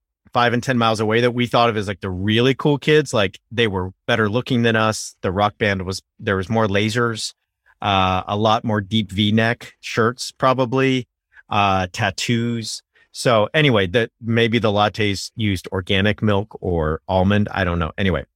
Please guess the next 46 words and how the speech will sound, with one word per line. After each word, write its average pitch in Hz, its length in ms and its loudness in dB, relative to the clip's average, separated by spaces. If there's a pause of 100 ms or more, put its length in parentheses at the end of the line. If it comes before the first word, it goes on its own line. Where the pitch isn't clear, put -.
(240)
so, 135 280 0 (220)
uh, 156 180 2
it's, 151 300 -2
it's 143 160 0
interesting 160 400 2
to 135 80 0
think 135 160 0
about 113 220 0
the 127 60 -2
scale 135 540 2
of 113 140 -2
Cool 123 180 0
Kid 110 180 -2
Church, 98 300 -4
'cause 101 180 -2
we 131 140 2
were, 127 320 0
I 127 140 2
was 143 160 0
probably 131 580 0
at 135 300 2
what 151 180 -4
some 151 200 0
would 151 120 -2
consider 160 360 0
a 143 60 -4
Cool 165 200 -2
Kid 160 160 -2
Church, 170 360 -4
but 113 240 0 (440)
we 135 240 4
always 123 240 2
felt 110 180 2
like 107 180 -4
we 107 140 0
were 101 180 0 (160)
pretty, 117 680 0 (720)
pretty 147 300 2
middling 113 520 2
on 98 140 0
the 95 100 -2
Cool 110 220 -2
Kid 95 220 -2
Church, - 500 -4 (200)
uh, 87 520 0 (380)
scale. 85 540 -2